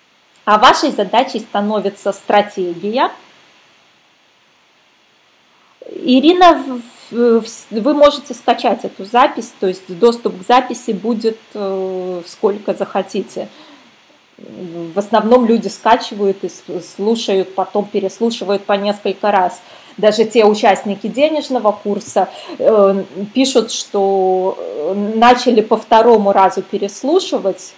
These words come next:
повторять какие-то упражнения, потому что видят тот результат, который уже есть, и хотят поднять ещё выше. То есть есть люди, которые в три раза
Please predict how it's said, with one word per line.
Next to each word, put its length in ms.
повторять 640
какие-то 500
упражнения, 800
потому 440
что 200
видят 420
тот 220
результат, 580
который 460
уже 200
есть, 480
и 160
хотят 500
поднять 480
ещё 340
выше. 400
То 80
есть 160
есть 220
люди, 280
которые 460
в 80
три 200
раза 320